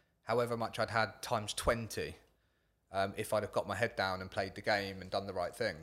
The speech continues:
Plus, it was my baby, it was my business. I'd put blood, sweat and tears. I'd been, you know,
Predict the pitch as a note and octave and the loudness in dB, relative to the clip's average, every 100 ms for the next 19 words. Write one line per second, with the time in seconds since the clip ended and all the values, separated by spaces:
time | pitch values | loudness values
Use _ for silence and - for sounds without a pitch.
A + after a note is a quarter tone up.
0 | - _ _ _ _ - C#3 - A2+ G#2+ | -16 _ _ _ _ 6 6 6 0 -2
1 | G#2+ G2 - C3+ C3+ B2+ B2+ G#2+ - G2+ | -2 2 6 6 4 -2 -2 -4 -6 -8
2 | - D3 C#3 C3+ B2+ A#2 A2 G2 - - | 0 0 0 0 -2 0 0 -2 -6 -4
3 | A#2+ - B2 A#2 - - D#2+ G2+ - D3 | -4 -2 2 2 2 -2 -2 -6 -2 4
4 | C#3 B2+ A#2 A2+ A#2 A2 G#2+ G#2+ - - | 4 2 -2 -2 -4 -4 -6 -10 -12 -20
5 | _ _ - A#2 A2 G#2+ | _ _ -8 -2 0 0